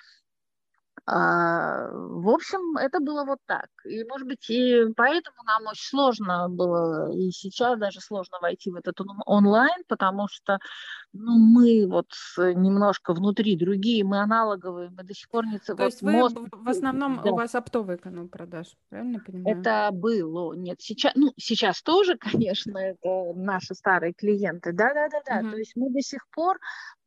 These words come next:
Speaker 1: э, онлайн, он не стал нашим, ну, скажем так, близким другом, это до сих пор на "вы" мы, э,
Speaker 2: Ох,
Speaker 1: это слово.
Speaker 2: Татьяна, с
Speaker 1: Да, это
Speaker 2: таким-то,
Speaker 1: слово.
Speaker 2: с таким-то товаром, э, грех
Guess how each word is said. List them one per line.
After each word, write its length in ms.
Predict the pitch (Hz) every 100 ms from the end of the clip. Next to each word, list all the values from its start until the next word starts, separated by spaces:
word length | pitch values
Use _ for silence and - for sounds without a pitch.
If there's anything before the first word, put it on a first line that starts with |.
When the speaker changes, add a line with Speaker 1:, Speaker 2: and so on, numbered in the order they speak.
| 208 214
Speaker 1:
э, 720 | 214 214 202 202 190 185 180
онлайн, 640 | 160 214 220 254 311 339 247
он 160 | 233
не 60 | 233
стал 460 | - 269 277 269 214
нашим, 640 | 214 233 - 214 202 190 _ 175 _
ну, 380 | 175 170 185 185
скажем 380 | _ - 170 170
так, 180 | 170 170
близким 400 | 214 226 - 226
другом, 480 | 240 247 - - -
это 180 | 185
до 120 | 190 214
сих 260 | - -
пор 220 | - 247
на 200 | 226 208
"вы" 420 | 196 226 247 190 170 170 170 165 _ _ _ -
мы, 60 | -
э, 180 | - _ _ -
Speaker 2:
Ох, 240 | 247 254
Speaker 1:
это 20 | 202
слово. 360 | 214 262 359
Speaker 2:
Татьяна, 360 | - 185 175 196 _ _ _ _
с 120 | - -
Speaker 1:
Да, 220 | 226 190 277
это 140 | 262
Speaker 2:
таким-то, 120 | 220
Speaker 1:
слово. 160 | 202 226
Speaker 2:
с 80 | -
таким-то 440 | 247 254 302 285
товаром, 600 | 240 226 233 320 277 208 190
э, 80 | 202
грех 440 | 196 233 277